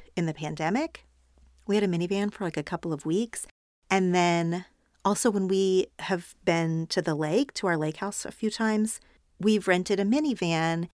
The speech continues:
because we need to be shuttling people around or whatever. And, I mean, I, I totally got it.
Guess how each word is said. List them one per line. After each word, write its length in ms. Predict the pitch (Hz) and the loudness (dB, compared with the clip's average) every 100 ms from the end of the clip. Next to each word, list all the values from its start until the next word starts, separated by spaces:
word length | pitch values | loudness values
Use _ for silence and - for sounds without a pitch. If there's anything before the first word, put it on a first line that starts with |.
| _ _ - | _ _ -2
because 180 | 214 | 0
we 80 | 208 | 0
need 120 | 196 | 2
to 60 | 175 | 2
be 60 | 180 | 2
shuttling 380 | - 165 165 | 2 0 0
people 260 | 165 175 165 | -2 -2 -2
around 400 | 160 175 170 165 | -2 -2 -2 -4
or 60 | 165 | -4
whatever. 520 | 160 160 180 160 - - | -2 -2 0 -2 -4 -2
And, 440 | 196 190 185 - - _ _ _ - | 2 2 0 -4 -14 _ _ _ -8
I 120 | 196 | -4
mean, 280 | 196 185 185 | -2 -4 -4
I, 120 | - - _ _ _ | -8 -10 _ _ _
I 320 | 196 196 196 - - | -2 0 -2 -6 -8
totally 300 | 214 208 202 | -4 -2 -2
got 240 | 208 277 | 0 -2
it. 140 | - | -4